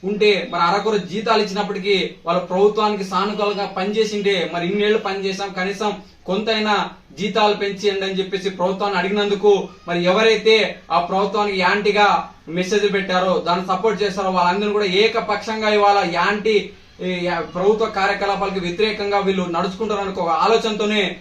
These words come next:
వాళ్ళ కమిషనర్ అయితేనేమి, గ్రామ, ఆ, మండల స్థాయి ఎంపీఓలు అయితేనేమి మరి నిర్దాక్షిణ్యంగా వాళ్ళకి మెమోలు ఇస్తూ వెంటనే కూడా మరి వాళ్ళని సస్పెండ్ చేయడం జరుగుతుంది. మరి వాళ్ళ వాలంటీర్ ముక్త, ముక్త కంఠంతో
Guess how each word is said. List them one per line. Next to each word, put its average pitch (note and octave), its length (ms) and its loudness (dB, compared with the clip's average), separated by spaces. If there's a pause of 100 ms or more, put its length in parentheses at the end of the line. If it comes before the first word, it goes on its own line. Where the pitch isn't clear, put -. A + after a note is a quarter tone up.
(120)
వాళ్ళ F3 200 2
కమిషనర్ G3+ 480 -2
అయితేనేమి, F#3 580 -2
గ్రామ, F3+ 200 -2
ఆ, F3 280 0
మండల F#3 320 -2
స్థాయి F#3+ 280 -4
ఎంపీఓలు G#3+ 320 4
అయితేనేమి F#3 580 -2 (280)
మరి F3 120 -2
నిర్దాక్షిణ్యంగా G#3 1000 2 (220)
వాళ్ళకి F#3+ 580 2 (200)
మెమోలు G#3+ 380 4
ఇస్తూ G#3+ 200 2
వెంటనే A3 460 0
కూడా G#3+ 420 4 (380)
మరి G3+ 220 2
వాళ్ళని F#3+ 280 2
సస్పెండ్ F#3+ 420 -2
చేయడం F#3+ 220 0
జరుగుతుంది. D3+ 600 -4 (220)
మరి G3 180 2
వాళ్ళ G3 200 2
వాలంటీర్ G3+ 480 0
ముక్త, G3 200 -6
ముక్త G3+ 360 -6
కంఠంతో G3+ 600 -2